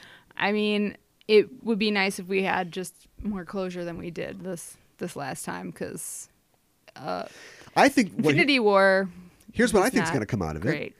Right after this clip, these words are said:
Speaker 1: Yeah.
Speaker 2: Unless Brie Larson just kills it, she doubles the business of Black Panther,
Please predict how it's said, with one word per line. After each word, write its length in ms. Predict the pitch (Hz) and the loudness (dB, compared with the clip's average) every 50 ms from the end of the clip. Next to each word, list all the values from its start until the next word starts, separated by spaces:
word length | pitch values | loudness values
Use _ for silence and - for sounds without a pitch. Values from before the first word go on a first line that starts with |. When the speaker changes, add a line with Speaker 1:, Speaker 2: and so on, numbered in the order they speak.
| _ - | _ -10
Speaker 1:
Yeah. 220 | 202 190 - 175 180 _ _ _ - | -8 -8 -8 -10 -14 _ _ _ 2
Speaker 2:
Unless 580 | 156 151 151 160 170 175 160 - - - - - | 4 4 6 6 4 4 2 0 -4 -8 -10 -4
Brie 240 | - - 147 165 | 0 4 6 6
Larson 480 | 170 160 160 160 156 - - 160 147 139 | 8 6 6 4 2 2 0 0 0 0
just 280 | - - 104 - - - | -2 -4 -4 -6 -6 -2
kills 300 | - 196 190 190 175 175 | 2 2 4 4 4 4
it, 280 | 180 180 170 - - - _ _ _ _ | 2 2 0 -2 -8 -20 _ _ _ _
she 360 | - - - 139 131 120 113 101 95 - | -12 -6 -4 -2 -2 0 -2 -4 -4 0
doubles 340 | - 139 131 117 147 139 107 | 2 2 2 2 2 2 0
the 100 | 127 127 | 0 0
business 340 | 107 131 120 110 113 95 - | 2 2 0 0 0 -4 -4
of 120 | 104 87 | -4 -4
Black 240 | - 92 85 85 - | -4 -6 -8 -4 -2
Panther, 500 | - 185 196 196 175 - 185 180 175 | 2 2 2 2 2 0 0 0 0